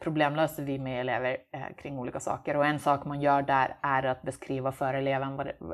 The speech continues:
vad, liksom, den vuxnens bekymmer är. Och då kommer vi till exempel ha ett problem som, inte vet jag, svårt att, ehm,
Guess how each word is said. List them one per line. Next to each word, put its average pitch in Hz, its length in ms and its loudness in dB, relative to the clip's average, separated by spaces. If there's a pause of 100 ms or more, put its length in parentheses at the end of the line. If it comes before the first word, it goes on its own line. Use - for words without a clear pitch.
(100)
vad, 143 340 -2
liksom, 139 320 -6
den 143 140 -4
vuxnens 160 420 0
bekymmer 120 400 -8
är. - 240 -4 (160)
Och 151 80 -2
då 143 100 0
kommer 139 200 0
vi 139 60 -8
till 139 100 2
exempel 135 360 -4
ha 147 200 6
ett 139 120 -2
problem 127 400 0
som, 113 280 -2
inte 139 140 -10
vet 135 120 -6
jag, 127 160 4 (340)
svårt 151 360 0
att, 127 260 2 (640)
ehm, 123 720 -4